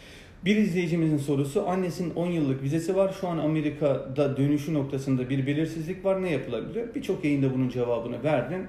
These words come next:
Ya tabii ki eğer ki annenizin buraya bakan yönüyle kalmak gibi bir niyeti yoksa, yani yaşama niyeti yoksa, tabii ilk planda bir uzatma başvurusu yapılabilir. Ee, en azından olası sonrası sıkıntılı bir durum oluşmasın diye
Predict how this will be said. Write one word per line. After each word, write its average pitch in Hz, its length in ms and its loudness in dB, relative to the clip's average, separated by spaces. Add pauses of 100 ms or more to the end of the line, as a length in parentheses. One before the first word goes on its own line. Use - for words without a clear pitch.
(140)
Ya 165 180 0
tabii 160 300 0
ki - 100 -6
eğer 165 340 2
ki 165 60 -4
annenizin 160 640 -2
buraya 156 280 0
bakan 156 320 -2
yönüyle 156 600 2
kalmak 160 380 0
gibi 143 180 -6
bir 156 160 0
niyeti 151 280 0
yoksa, 156 340 -2
yani 131 280 0
yaşama 151 300 -4
niyeti 147 340 -2
yoksa, - 480 -4 (200)
tabii 185 160 -4
ilk 196 220 -4
planda 135 380 -2
bir - 40 -4
uzatma 160 440 -2
başvurusu 135 460 -4
yapılabilir. 143 580 -4 (460)
Ee, 135 100 2
en 180 280 2
azından 156 480 -2
olası 165 540 2
sonrası 170 500 -4
sıkıntılı 165 480 -6
bir 160 180 -2
durum 165 200 -2
oluşmasın 131 560 -2
diye 190 300 -2